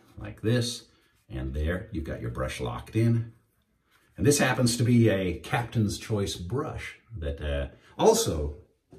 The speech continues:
made in the U S A, that, uh,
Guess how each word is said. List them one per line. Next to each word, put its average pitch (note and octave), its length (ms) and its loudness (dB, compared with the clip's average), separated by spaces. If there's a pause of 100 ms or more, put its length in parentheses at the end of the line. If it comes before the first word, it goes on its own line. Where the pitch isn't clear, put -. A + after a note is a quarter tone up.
(1300)
made D#2+ 300 0
in C#2+ 100 0
the C2 80 -4
U C2 220 -6
S - 200 -6
A, - 300 -4 (480)
that, D#2 260 -6
uh, D#2 280 -2